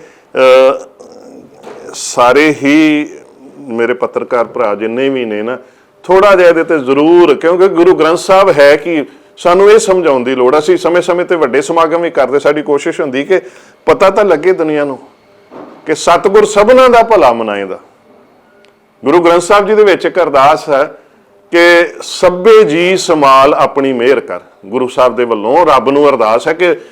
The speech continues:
"ਹੇ ਅਕਾਲ ਪੁਰਖ, ਤੂੰ ਸਾਰੇ ਜੀਵਾਂ ਦੀ ਪ੍ਰਤਿਪਾਲਨਾ ਕਰ, ਆਪਣੀ ਮਿਹਰ ਕਰਕੇ ਸਾਰਿਆਂ ਨੂੰ, ਉਹਨਾਂ ਨੂੰ ਰਿਜ਼ਕ ਦੇ, ਸਭ ਦੇ।"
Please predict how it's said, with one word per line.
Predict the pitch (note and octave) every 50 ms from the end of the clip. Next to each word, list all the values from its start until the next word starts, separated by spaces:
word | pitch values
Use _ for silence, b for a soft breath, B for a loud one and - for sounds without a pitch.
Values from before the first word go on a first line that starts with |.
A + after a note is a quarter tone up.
| B B B -
"ਹੇ | C#3+ D#3+ F3 F3
ਅਕਾਲ | E3 - D#3 C#3+ C#3 C3+
ਪੁਰਖ, | C3+ D3+ D#3 D#3+ D#3+ - F#3 G3+ G#3 B B B B B B _
ਤੂੰ | - A#3 A3+
ਸਾਰੇ | - - - - - E3 E3+ F3+ G3+ A3+ A#3+
ਜੀਵਾਂ | G3 F#3 F#3+ F#3+ F#3+ F#3+ G3 G3+
ਦੀ | G#3 G3+ G#3
ਪ੍ਰਤਿਪਾਲਨਾ | G3+ G3+ - E3+ E3 - C#3 - C#3+ C3 B2+ B2+ C3 B2+ B2+
ਕਰ, | B2 - C3 C3+
ਆਪਣੀ | D3 D3+ D3 - D#3+ D#3
ਮਿਹਰ | D3 C#3 D3 E3+ G3 F#3
ਕਰਕੇ | C#3 F3 D#3 - - F#3+
ਸਾਰਿਆਂ | F#3 - - F3 D#3+ E3+ F3+ G3 - F#3+ F#3
ਨੂੰ, | E3 C#3 A2 - - _ -
ਉਹਨਾਂ | D#3+ F3 E3+ E3
ਨੂੰ | E3+ D#3+
ਰਿਜ਼ਕ | D3 D3 C#3 C3+ D#3 D3+ E3
ਦੇ, | C#3+ D3+ D3
ਸਭ | C#3+ - - - A3+ A3+ G#3+
ਦੇ।" | F#3 -